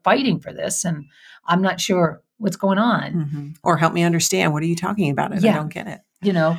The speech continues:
Speaker 2: And, uh, we have talked about this. I don't know if we've talked about it on our podcast. We certainly talk about it in the book. The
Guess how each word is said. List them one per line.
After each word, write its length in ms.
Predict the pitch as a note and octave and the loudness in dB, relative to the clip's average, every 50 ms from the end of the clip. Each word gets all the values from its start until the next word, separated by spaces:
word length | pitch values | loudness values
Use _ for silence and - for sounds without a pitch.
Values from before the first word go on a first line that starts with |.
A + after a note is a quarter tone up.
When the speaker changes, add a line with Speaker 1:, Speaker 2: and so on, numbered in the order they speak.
| - - | -2 0
Speaker 2:
And, 160 | A3+ A3+ - - | 0 0 0 0
uh, 80 | - F#3 - B3 A#3 | -2 -4 -2 -2 0
we 200 | B3 D#4 D#4 D4+ | 2 2 4 4
have 140 | F4 D#4 | 2 0
talked 240 | - - G4+ G#4 - | 2 0 0 0 0
about 300 | - G#3 G#3+ F#3+ F3 E3+ | 0 2 4 4 4 4
this. 260 | - F3 E3+ F3 - - | 2 0 0 0 -2 0
I 100 | G#3 A3+ | 2 2
don't 120 | B3+ B3 | 2 2
know 140 | A3+ A3+ A3+ | 2 2 0
if 80 | G#3+ A3+ | 0 0
we've 120 | G#3 F#3+ | -2 0
talked 220 | G3+ G#3 G3 G3 | 2 0 0 2
about 160 | G3 F#3 F#3 F3+ | 2 0 0 2
it 100 | F3 E3+ | 2 2
on 120 | E3 D#3+ | 2 2
our 100 | D#3 D3 | 2 0
podcast. 460 | - - F3 E3+ E3+ F#3 F3 E3 - | 2 2 2 2 4 0 0 0 0
We 80 | D3 C#3+ | -4 -6
certainly 340 | - - C4+ - - F#3 E3+ | -4 -4 -4 -2 -2 -2 0
talk 200 | - E3+ D#3+ D#3 | 2 2 0 2
about 200 | D#3 D#3 D3 C#3+ | 2 2 2 2
it 100 | D3+ D3 | 0 0
in 100 | D3 D3 | 0 0
the 60 | D3 | 0
book. 280 | C#3+ - - G#3 - _ _ - - - - - _ _ | 0 0 -2 -4 -6 _ _ -20 -20 -20 -20 -20 _ _
The 320 | - E3+ E3 F3 F3 F3 | -12 -4 0 2 2 2